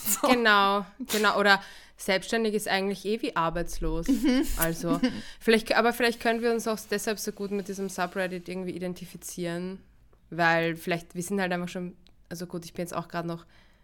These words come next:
Speaker 2: fest angestellt, aber auch nicht voll. Also, ähm, ja, ich kann mich auf jeden Fall ziemlich gut damit identifizieren. Und ich bin auch froh,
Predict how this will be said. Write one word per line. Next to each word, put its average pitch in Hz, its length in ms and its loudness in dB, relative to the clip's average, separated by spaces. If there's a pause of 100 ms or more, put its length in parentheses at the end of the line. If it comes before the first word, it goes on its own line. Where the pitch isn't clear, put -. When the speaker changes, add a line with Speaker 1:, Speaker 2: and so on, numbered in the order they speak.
Speaker 2:
fest 170 360 -8
angestellt, 175 640 -4 (200)
aber 165 260 2
auch - 160 4
nicht 196 380 -4
voll. 196 580 0
Also, 185 240 2 (920)
ähm, 175 540 4 (520)
ja, 165 260 2
ich - 100 -8
kann 254 120 0
mich 233 100 2
auf 190 60 -2
jeden 208 140 0
Fall 196 160 -4
ziemlich 196 300 -6
gut 196 220 -6
damit 180 280 -2
identifizieren. 170 1120 -6 (320)
Und 165 640 -6 (380)
ich - 60 -20
bin 226 140 2
auch 226 140 2
froh, 196 640 2